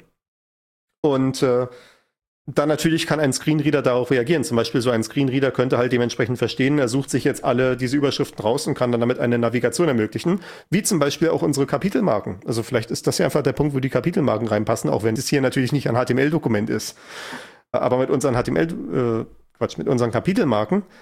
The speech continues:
ist halt eine Navigation in dem Dokument möglich und das könnten halt in,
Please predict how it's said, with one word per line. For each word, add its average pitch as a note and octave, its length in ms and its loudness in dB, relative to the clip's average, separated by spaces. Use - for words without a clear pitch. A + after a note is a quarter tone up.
ist C#3+ 200 0
halt C#3+ 260 0
eine C3+ 520 0
Navigation C3+ 580 0
in C#3 80 2
dem A2+ 160 2
Dokument A#2 400 -2
möglich A#2+ 320 -2
und A#2+ 140 -4
das A#2+ 100 -4
könnten C#3 280 -2
halt B2+ 180 0
in, B2+ 220 -8